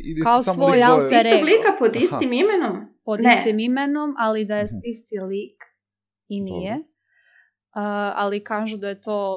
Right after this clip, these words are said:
Speaker 2: Wendersov alter ego. Tako
Speaker 3: Aha.
Speaker 2: ga naziva u svakom filmu, Philip
Speaker 1: Aha.
Speaker 2: Winters. U filmu Lisabon Story, taj
Speaker 1: Dobro.
Speaker 2: film sam gledala i mnogo mi
Speaker 3: Mhm.
Speaker 2: se sviđa. Ne mogu da se sjetim kako se zove, ostali.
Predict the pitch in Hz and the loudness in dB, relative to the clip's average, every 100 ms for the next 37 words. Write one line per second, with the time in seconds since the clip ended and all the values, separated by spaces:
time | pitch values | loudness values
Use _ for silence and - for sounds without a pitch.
0 | 196 196 196 190 190 - 185 185 185 165 | -8 -12 -12 -14 -16 -14 -14 -14 -14 -16
1 | - _ _ _ _ _ _ _ _ _ | -16 _ _ _ _ _ _ _ _ _
2 | _ _ _ _ _ - 190 208 196 196 | _ _ _ _ _ -10 -10 -10 -8 -8
3 | 196 196 190 202 175 202 190 185 - 180 | -6 -8 -8 -8 -8 -10 -10 -12 -18 -20
4 | _ 214 226 202 - 190 180 214 208 254 | _ -10 -8 -10 -10 -12 -10 -10 -8 -8
5 | 262 254 - - 214 208 254 254 208 202 | -10 -12 -12 -12 -14 -8 -6 -4 -6 -6
6 | 240 - 202 190 185 - - 170 170 202 | -6 -8 -12 -12 -14 -14 -12 -12 -10 -10
7 | 285 _ _ _ _ - 190 185 202 196 | -14 _ _ _ _ -8 -8 -6 -8 -8
8 | - 196 190 190 180 175 180 180 208 208 | -10 -10 -10 -10 -14 -18 -18 -16 -12 -10
9 | 208 240 - - 180 175 220 247 269 _ | -10 -12 -16 -16 -18 -18 -14 -16 -16 _
10 | _ _ _ _ _ _ _ _ _ _ | _ _ _ _ _ _ _ _ _ _
11 | _ _ _ 104 104 101 - - - - | _ _ _ -16 -14 -16 -20 -20 -20 -20
12 | 262 _ _ 226 226 - - 233 226 214 | -20 _ _ -20 -20 -20 -20 -16 -16 -16
13 | 226 226 - - 233 214 208 208 | -18 -20 -18 -18 -16 -16 -14 -14